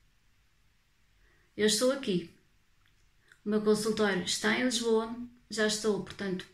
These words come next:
a dar consultas ao sábado. Poderá ir à Trust Clinic. Está na minha página. Está no meu site w w w natasha seixas ponto com.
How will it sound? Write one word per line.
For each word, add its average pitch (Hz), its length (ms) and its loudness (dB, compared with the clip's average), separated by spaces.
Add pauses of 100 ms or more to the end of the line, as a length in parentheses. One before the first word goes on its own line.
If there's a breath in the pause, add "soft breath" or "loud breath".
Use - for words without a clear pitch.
a - 80 -10
dar 190 220 -4
consultas 226 720 -4
ao 220 80 -8
sábado. 233 540 -2 (960 loud breath)
Poderá 247 560 0 (440)
ir 254 140 0
à 226 120 2
Trust 254 380 -2
Clinic. 233 480 -4 (600 soft breath)
Está - 280 0
na 220 140 0
minha 220 300 2
página. 214 720 0 (520 soft breath)
Está 240 380 0
no 233 100 -2
meu 220 300 4
site 214 420 2
w 240 320 -2
w 226 260 2
w 220 280 2
natasha 214 540 0
seixas 214 420 -2
ponto 240 300 -6
com. 220 520 0